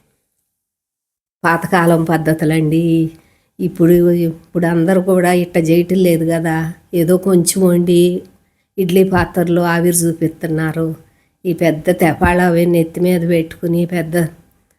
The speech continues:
టవల్ పెట్టుకుని, నెత్తి మీద పెట్టుకుని ఆవిరి ఇల్లంతా తిప్పుతారు. ఆ పద్ధతే పాతకాలం పద్ధతి.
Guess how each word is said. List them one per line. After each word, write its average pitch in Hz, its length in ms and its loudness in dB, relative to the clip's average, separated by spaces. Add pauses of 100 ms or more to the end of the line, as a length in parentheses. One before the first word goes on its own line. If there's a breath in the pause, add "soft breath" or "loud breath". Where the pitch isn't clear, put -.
(180)
టవల్ 180 320 4
పెట్టుకుని, 175 640 0
నెత్తి 180 300 -2
మీద 170 260 0
పెట్టుకుని 175 540 0
ఆవిరి 175 420 2
ఇల్లంతా 165 560 0
తిప్పుతారు. 165 720 -4 (640 soft breath)
ఆ 175 140 -4
పద్ధతే 175 560 0
పాతకాలం 170 720 -2
పద్ధతి. 165 520 -2